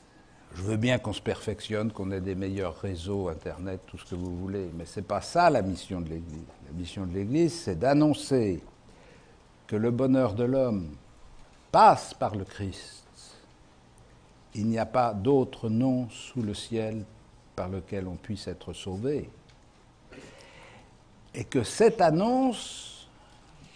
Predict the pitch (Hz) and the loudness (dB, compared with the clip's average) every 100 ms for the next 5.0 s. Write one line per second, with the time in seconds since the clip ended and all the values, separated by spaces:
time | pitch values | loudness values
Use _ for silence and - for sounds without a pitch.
0 | - - - - 285 269 - - - - | -20 -20 -2 8 10 10 6 -4 -10 -14
1 | - - - - - - - - - - | -18 -20 -20 -20 -20 -20 -20 -20 -20 -20
2 | - - - - - - - - - - | -20 -20 -20 -20 -20 -20 -20 -20 -20 -20
3 | - - - - - - - - - - | -20 -20 -20 -20 -20 -20 -20 -20 -20 -20
4 | - - 101 87 - - 180 214 233 226 | -20 -12 -8 -8 -4 2 4 4 2 -2